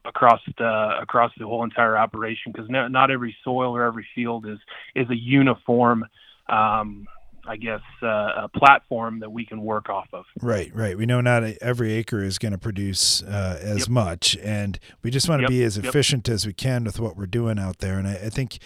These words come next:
Speaker 2: you bring up some good points here. The other thing that I'd say is this. We don't want to be regulated. Brian and I have visited other
Speaker 1: Mm-hmm.
Speaker 2: places around the world where they are regulated, and there's only so much N that they can apply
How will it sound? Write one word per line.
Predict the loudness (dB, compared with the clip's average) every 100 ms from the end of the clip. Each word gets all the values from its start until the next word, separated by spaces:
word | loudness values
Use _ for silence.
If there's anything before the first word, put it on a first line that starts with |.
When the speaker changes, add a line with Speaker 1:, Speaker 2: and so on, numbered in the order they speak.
| -20 -10
Speaker 2:
you |
bring | 0 2 2
up | 0
some | -4 0
good | 0 0
points | 0 0 0
here. | 0
The | 2 2
other | 2
thing | 0 0
that | 2
I'd | 0
say | 0 -2
is | -2 0
this. | 0 0 -6 -8 -20 -20 -20 -20 -12
We | 2 4
don't | 6 6
want | 4 4
to | 2 4
be | 4
regulated. | 4 4 4 2 -2 -4 -6 -8 -4 -4 -4 -6
Brian | 2 4 4
and | 4
I |
have | 4 4
visited | 2 4 4 4 4
other | 4
Speaker 1:
Mm-hmm. | 2
Speaker 2:
places | 4 4 4 2 2
around | 4 4 4
the |
world | 6 6 6 6
where | 2 2 2 2
they | 2
are | 2
regulated, | 2 2 0 -6 -10 -12
and | -4 -2 0 0
there's | 0 0
only | 0 2 2
so | 2 0
much | 0 0 -2
N | -2 -2 -2
that | -4 -4
they | -4
can | -4 -6
apply | -8 -6 -4 -2 -4 -4